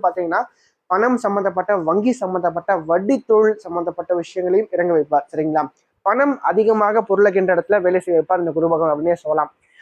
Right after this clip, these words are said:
அதே மாதிரி வந்து பாத்தீங்கன்னா இந்த ta-, இன்கம் டேக்ஸ்லயும் வந்து பாத்தீங்கன்னா இந்த குரு பகவான் வேலை செய்ய வைப்பார் அப்படியே சொல்லலாம். அது மட்டும் இல்லாம பத்தாம் இடத்துல இருந்து ரெண்டாம் இடத்தை குரு பகவான் பார்க்கறனால இந்த சொல்லிக் கொடுக்கின்ற துறை, டீச்சிங் சம்பந்தப்பட்ட ஃபீல்ட்ல இருக்கக்கூடியவங்க, ப்ரொஃபசர் சார்ந்த துறையில இருக்கக்கூடியவங்க, அதே மாதிரி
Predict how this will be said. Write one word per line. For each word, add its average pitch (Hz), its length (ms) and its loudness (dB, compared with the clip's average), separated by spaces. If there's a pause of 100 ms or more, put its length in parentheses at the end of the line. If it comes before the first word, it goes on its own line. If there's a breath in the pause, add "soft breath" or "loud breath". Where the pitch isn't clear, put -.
(120)
அதே 226 180 6
மாதிரி 247 180 6
வந்து 226 220 2
பாத்தீங்கன்னா 202 380 0
இந்த 220 80 -2 (140)
ta-, 180 220 0
இன்கம் 240 320 0
டேக்ஸ்லயும் 214 460 0
வந்து 196 160 -2
பாத்தீங்கன்னா 196 300 0
இந்த 170 120 0
குரு 190 140 4
பகவான் 185 260 0
வேலை 180 160 4
செய்ய 160 140 2
வைப்பார் 160 180 0
அப்படியே 165 260 0
சொல்லலாம். 151 320 0
அது 170 160 -2
மட்டும் 233 240 0
இல்லாம 208 280 2 (1300)
பத்தாம் 247 340 0
இடத்துல 226 260 2
இருந்து 233 240 2
ரெண்டாம் 220 300 2
இடத்தை 208 200 0
குரு 190 140 4
பகவான் 202 320 0
பார்க்கறனால 175 400 -2
இந்த 160 120 2 (520)
சொல்லிக் 247 280 2
கொடுக்கின்ற 208 460 0
துறை, 170 100 0 (140)
டீச்சிங் 226 340 -4
சம்பந்தப்பட்ட 180 520 -2 (100)
ஃபீல்ட்ல 175 240 2
இருக்கக்கூடியவங்க, 160 480 -2
ப்ரொஃபசர் 208 420 -2
சார்ந்த 175 320 -2
துறையில 170 220 0
இருக்கக்கூடியவங்க, 160 600 -2 (100)
அதே 180 120 -2 (100)
மாதிரி 190 160 4